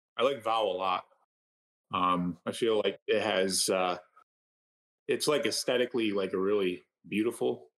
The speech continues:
raid. Like, there's a lot of, like, really cool structures in it. Um, like, you know, the, um, the, uh, what is it? The, you're inside, like, like, pyramid ships, kinda, like, in a way and everything. And it's, um,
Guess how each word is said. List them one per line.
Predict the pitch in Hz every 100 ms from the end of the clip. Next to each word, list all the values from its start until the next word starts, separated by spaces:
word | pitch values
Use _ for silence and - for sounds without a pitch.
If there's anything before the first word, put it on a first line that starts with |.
| -
raid. | 117 123 120 - _ _ _ -
Like, | 95 90
there's | 95 92
a |
lot | 92 92 92
of, | 87 -
like, | 90 87 -
really | 92 95 90
cool | - 92
structures | - 98 92 - 101 98
in | 104
it. | 104 - - _ _ _ _ _ -
Um, | 90 85 87 - _ _ _ _ _ _ -
like, | 101 - -
you | 101
know, | 87 87
the, | 87 85 85
um, | 82 82 80 - _ _ _ _ _ _ _ _ _ _ _
the, | 90 90 87 85
uh, | 82 80 82
what | 82 95
is | 87 90
it? | 82
The, | - 87 85 - _ _ _ _ _ _ _ _ _ _
you're | 107
inside, | 107 107 107 98
like, | 95 -
like, | 113 98 90 -
pyramid | - 113 95 90
ships, | - - 90 -
kinda, | 90 85
like, | 85 85 85
in |
a | 87
way | 87 87 85 - _ _ -
and |
everything. | 92 87 87 95 - -
And | - 92 90
it's, | 90 - 110
um, | 92 90